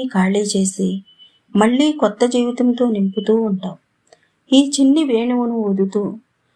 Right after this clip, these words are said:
కొండలు కోనలు తిరుగుతావు. నిత్య నూతనమైన మధుర గీతాలు ఆలపిస్తావు. నీ మృదుల కరాల అమృత స్పర్శ సోకితే చాలు నా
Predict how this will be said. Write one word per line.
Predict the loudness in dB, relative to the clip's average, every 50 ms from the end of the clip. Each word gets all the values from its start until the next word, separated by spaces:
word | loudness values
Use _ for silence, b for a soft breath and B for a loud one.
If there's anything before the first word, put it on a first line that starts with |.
| _ _ _ _ 0
కొండలు | 2 2 4 4 4 2 2 0 -2
కోనలు | -2 -2 -2 0 0 0 0 0 0 0 0
తిరుగుతావు. | -2 -2 -2 -2 -4 -4 -6 -8 -12 _ _ _ _ _ _ _ _ _ _ _ -2
నిత్య | -2 -2 0 0 0 0
నూతనమైన | 2 0 0 0 0 0 0 0 0 0 -2 -2 -2
మధుర | -2 0 0 0 0 -2
గీతాలు | -2 -2 -2 0 0 0 0 2 0 0 0
ఆలపిస్తావు. | 0 0 -2 -2 -2 -4 -4 -6 -6 -10 -10 -12 -12 _ _ _ _ _ _ _ _ _ _ _ _ _ _ _ 2
నీ | 4 4 6
మృదుల | 4 2 0 0 0 0 0
కరాల | 0 0 0 0 0 0 0 0 0 0
అమృత | 0 0 0 0 -2 -2 -2
స్పర్శ | -4 -4 -4 -4 -4 -4 -2 -2
సోకితే | -2 0 0 -2 -2 -2 -2 0 0 0
చాలు | 0 0 0 -2 -2 -2 -4 -8 -16 _ _ _ _ _ _ _ _ _ _ 0
నా | 2 4 4